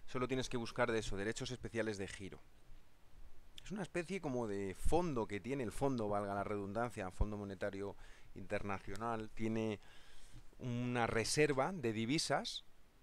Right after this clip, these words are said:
que son esos derech-, que f-, son lo que conforman esos derechos especiales de giro.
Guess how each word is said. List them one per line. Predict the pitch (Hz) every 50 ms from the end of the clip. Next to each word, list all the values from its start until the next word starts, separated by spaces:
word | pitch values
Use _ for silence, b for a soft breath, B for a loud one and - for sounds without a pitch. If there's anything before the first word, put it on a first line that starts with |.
| - - - - - - - - - - - - - - - - -
que | - 120 110
son | - 123 123 131
esos | 131 127 139 123 131 120 107
derech-, | 120 110 113 117 - - -
que | - -
f-, | 101 - - 101 - - 107
son | 98 113 117
lo | 120 120
que | 110 117
conforman | - 110 107 95 - - 120 117 117 110
esos | 110 113 - 120 107
derechos | 104 107 101 110 - - 117
especiales | 113 110 - 107 - - 107 107 113 107 95
de | 98 90
giro. | - - - 104 95 - -